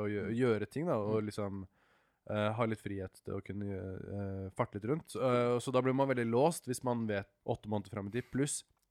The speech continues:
Speaker 1: hvis du skulle bli syk fjorten dager,
Speaker 2: Mm.
Speaker 1: så må du bumpe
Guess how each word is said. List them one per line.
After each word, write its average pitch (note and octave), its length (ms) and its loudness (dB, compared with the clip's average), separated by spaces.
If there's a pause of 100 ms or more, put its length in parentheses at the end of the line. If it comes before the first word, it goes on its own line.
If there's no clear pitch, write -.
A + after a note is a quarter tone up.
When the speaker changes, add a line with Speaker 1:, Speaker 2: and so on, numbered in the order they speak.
Speaker 1:
hvis A2+ 140 -4
du A#2 60 -8
skulle A2+ 180 -6
bli A2+ 120 0
syk - 440 -4 (100)
fjorten A2+ 300 -4
dager, G#2 400 -2 (140)
Speaker 2:
Mm. C3+ 160 -6
Speaker 1:
så A#2 80 -2
må A2+ 120 2
du A#2 80 0
bumpe A2 460 0